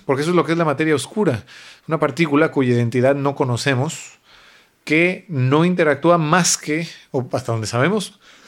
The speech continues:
solo por la gravedad. Y entonces los neutrinos estériles son buenos candidatos. Entonces, si encontramos este neutrino estéril, podría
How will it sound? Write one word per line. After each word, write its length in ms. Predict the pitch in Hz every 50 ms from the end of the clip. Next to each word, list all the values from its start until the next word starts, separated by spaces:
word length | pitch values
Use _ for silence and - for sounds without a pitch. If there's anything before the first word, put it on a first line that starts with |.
| - _
solo 520 | - - - - 185 185 185 185 175 185
por 240 | - 147 156 - - 123 - - -
la 140 | 147 131 131
gravedad. 400 | 139 143 143 147 131 110 95 - - _ _ _ _ _ _ _ _ _ _ _ _ _ _ _ _ _ _ _ _ _ _ -
Y 120 | 135 127
entonces 680 | 123 123 120 170 180 175 156 - 151 147 135 127 - -
los 180 | 180 135 120 117
neutrinos 300 | 120 117 135 135 123 120
estériles 380 | 113 - - 123 127 127 123
son 140 | - 127 127
buenos 220 | 127 127 123 120
candidatos. 500 | - 131 123 120 113 110 120 135 - -
Entonces, 280 | 135 120 135 139 131 -
si 100 | - 127
encontramos 580 | 120 117 113 127 120 110 135 143 165 185 180 156
este 180 | 175 170 - 160
neutrino 280 | 143 127 147 165 165
estéril, 440 | - - - 143 147 180 247 269 - _ - - - - - - - - - - - - _ -
podría 520 | - 120 120 131 143 180 233 240 170 120